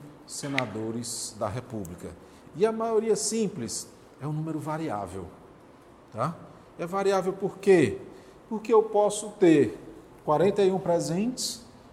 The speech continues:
cuja maioria simples vai me dar o número de vinte e um. Mas se eu tenho cinquenta presentes, a maioria muda. Vai mudar pra quanto? Pra vinte e seis. Se eu tenho sessenta presentes,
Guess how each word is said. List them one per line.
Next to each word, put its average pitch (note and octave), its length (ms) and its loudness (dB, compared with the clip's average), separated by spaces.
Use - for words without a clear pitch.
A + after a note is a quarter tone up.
cuja F#3+ 260 -2
maioria F3 420 4
simples G3 420 -2
vai F3+ 120 2
me F3 120 2
dar E3 420 2
o D#3+ 60 -2
número E3+ 380 2
de E3+ 280 2
vinte E3+ 320 -4
e G3 40 2
um. D3 220 4
Mas A3 200 2
se B3 120 -2
eu A#3+ 80 6
tenho A3 320 4
cinquenta G#3 720 2
presentes, D#3 840 0
a F3 80 -4
maioria F3 420 2
muda. D#3 380 2
Vai C3+ 100 2
mudar E3 220 0
pra E3 160 0
quanto? D#3+ 520 2
Pra E3 140 0
vinte C#3+ 220 -2
e - 20 -10
seis. - 480 -4
Se - 160 0
eu G#3 80 6
tenho G3 240 2
sessenta G#3 800 0
presentes, D3+ 840 0